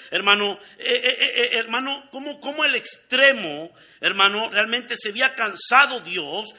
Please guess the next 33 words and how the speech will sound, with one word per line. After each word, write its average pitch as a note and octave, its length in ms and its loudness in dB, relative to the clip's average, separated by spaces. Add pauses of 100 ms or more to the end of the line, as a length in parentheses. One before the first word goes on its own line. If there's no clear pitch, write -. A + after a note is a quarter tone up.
(240)
eh, - 380 0
de G#3 140 0
todas C#4 380 2
maneras, G#3 680 0 (300)
Dios, D4 420 -2 (120)
hermano, F#3 560 -2 (280)
sigue C4+ 440 0
bendiciéndolos. G#3+ 1000 -4 (280)
Y, A#3 80 -2
y, B3 320 -4
y G3+ 140 -4
Dios D4 240 0
dice, A#3+ 640 -2
"Le F#3 100 0
voy D4 140 2
a E4 40 4
enseñar B3+ 540 2
de A3+ 140 2
mi G#3 140 -2
poder C#4 800 6
y - 60 -4
lo G#3+ 140 4
voy C4+ 100 2
a C#4 60 8
asustar A#3+ 420 0
un G#3+ 140 -2
poquito". E3 560 -6 (180)
Y F3 80 0
la A#3 140 4
palabra D4 400 4
del C#4+ 120 0
Señor G#3+ 340 -4
dice F#3+ 500 -2